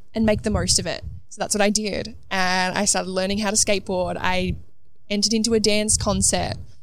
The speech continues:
and I did all these things that scared the shit out of me.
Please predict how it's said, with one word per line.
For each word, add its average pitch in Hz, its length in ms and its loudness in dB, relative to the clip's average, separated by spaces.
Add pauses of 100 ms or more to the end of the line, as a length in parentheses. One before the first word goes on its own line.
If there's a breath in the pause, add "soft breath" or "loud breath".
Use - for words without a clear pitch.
(400 loud breath)
and 226 80 4
I 233 100 6
did 254 260 0
all 247 280 0
these 247 320 4
things 208 460 2
that 196 120 0
scared 226 300 0
the 226 80 2
shit 208 260 6
out 180 200 0
of 175 60 -6
me. 160 260 -4